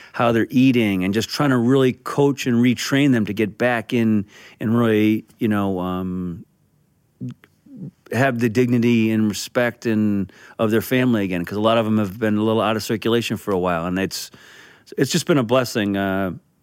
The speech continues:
it's still a work in progress. We're, we're really jazzed about it, and, uh, we're actually writing a,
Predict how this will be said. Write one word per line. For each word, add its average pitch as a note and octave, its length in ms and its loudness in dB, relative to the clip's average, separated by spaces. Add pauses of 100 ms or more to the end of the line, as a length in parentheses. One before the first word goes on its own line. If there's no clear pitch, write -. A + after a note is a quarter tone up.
(120)
it's A#2+ 140 0
still D3 280 2
a C#3 40 2
work C#3 220 0
in D3 80 -4
progress. C#3 720 -2
We're, G2 300 -2
we're A2 180 -4
really A#2 240 4
jazzed A#2 340 0
about A2+ 260 2
it, A2 180 -2
and, G2 280 -4
uh, G2 220 -2
we're G#2+ 140 0
actually A#2 240 -2
writing A2+ 260 2
a, G2+ 160 0